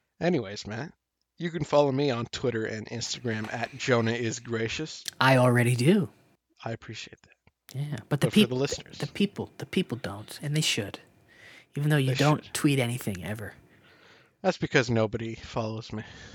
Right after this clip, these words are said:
Speaker 1: so.
Speaker 2: Start tweeting things, and people will find your tweets and
Speaker 1: That's
Speaker 2: follow
Speaker 1: true.
Speaker 2: you.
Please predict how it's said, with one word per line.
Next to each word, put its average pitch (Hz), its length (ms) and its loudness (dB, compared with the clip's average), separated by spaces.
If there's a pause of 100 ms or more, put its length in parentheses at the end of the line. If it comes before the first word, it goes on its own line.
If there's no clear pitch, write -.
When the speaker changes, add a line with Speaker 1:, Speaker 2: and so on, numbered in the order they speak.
Speaker 1:
so. - 300 -10 (840)
Speaker 2:
Start 165 280 4
tweeting 240 320 8
things, 135 240 4
and 135 80 6
people 151 240 6
will 139 160 8
find - 540 4
your 143 100 2
tweets 147 260 6
and 147 100 8
Speaker 1:
That's 139 60 0
Speaker 2:
follow 190 240 12
Speaker 1:
true. 147 100 8
Speaker 2:
you. 131 120 4